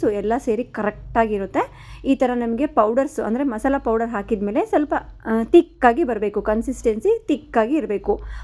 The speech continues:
ಆವಾಗ ಇದು ಪರ್ಫೆಕ್ಟ್ ಆಗಿದೆ ಅಂತ ಹೇಳಿ. So ತಿಕ್ಕಾಗಿ ಬಂದಿಲ್ಲ ಅಂತ ಅಂದರೆ ಸ್ವಲ್ಪ ಮಸಾಲ ಪೌಡರ್ ಕೂಡ ಹಾಕ್ಕೋಬೋದು, ಇಲ್ಲ ನಿಮಗೆ ಬೇಳೆ ಕಡಿಮೆ ಆಗಿದೆ ಅಂತ ಅರ್ಥ ಆಗುತ್ತೆ.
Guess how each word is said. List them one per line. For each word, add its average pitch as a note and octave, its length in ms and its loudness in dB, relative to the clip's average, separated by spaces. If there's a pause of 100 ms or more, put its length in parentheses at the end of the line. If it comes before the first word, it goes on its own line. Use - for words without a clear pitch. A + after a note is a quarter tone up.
ಆವಾಗ C4 280 4 (200)
ಇದು A#3+ 160 2
ಪರ್ಫೆಕ್ಟ್ A#3 600 0
ಆಗಿದೆ G#3 280 0
ಅಂತ G3+ 260 -6
ಹೇಳಿ. G#3 280 -2 (440)
So D#4+ 60 4 (540)
ತಿಕ್ಕಾಗಿ D#4 520 2
ಬಂದಿಲ್ಲ A#3 460 -2
ಅಂತ A#3 180 -4
ಅಂದರೆ G#3+ 280 -2
ಸ್ವಲ್ಪ G4 220 -2
ಮಸಾಲ A3 380 -2
ಪೌಡರ್ G#3 340 0
ಕೂಡ G#3 160 -2
ಹಾಕ್ಕೋಬೋದು, G3 720 0 (260)
ಇಲ್ಲ A#3+ 220 2
ನಿಮಗೆ A#3 260 -2
ಬೇಳೆ A#3 380 2
ಕಡಿಮೆ A3+ 340 0
ಆಗಿದೆ G#3 280 -2
ಅಂತ G#3 260 -2
ಅರ್ಥ A3 260 -2
ಆಗುತ್ತೆ. G3+ 680 -2